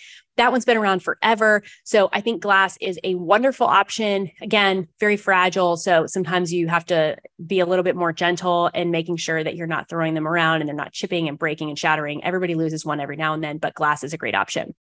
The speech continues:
Guys, I hope this episode has helped you. I hope it's cleared up a little bit of confusion around some of your cookware. Maybe you need to go in your kitchen <laughs> and start evaluating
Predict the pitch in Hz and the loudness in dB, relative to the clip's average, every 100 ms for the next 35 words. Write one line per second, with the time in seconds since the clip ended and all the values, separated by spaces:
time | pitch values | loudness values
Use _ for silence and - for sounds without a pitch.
0 | _ - 220 - 196 233 381 302 214 180 | _ 2 2 2 0 4 4 4 4 2
1 | 175 175 175 165 - 170 160 170 185 180 | 0 0 0 0 2 0 2 0 -2 -2
2 | - 196 180 170 170 170 165 180 170 240 | -2 2 2 4 2 2 0 -2 0 4
3 | 240 233 220 190 175 165 180 170 170 165 | 6 4 4 2 2 2 0 0 -2 -2
4 | 180 185 170 165 170 190 214 202 185 190 | -2 4 6 6 4 2 2 0 2 0
5 | 180 165 202 - 196 202 214 - 226 214 | 2 0 -2 0 2 4 2 4 4 4
6 | 208 180 185 180 175 180 | 4 4 4 2 0 -2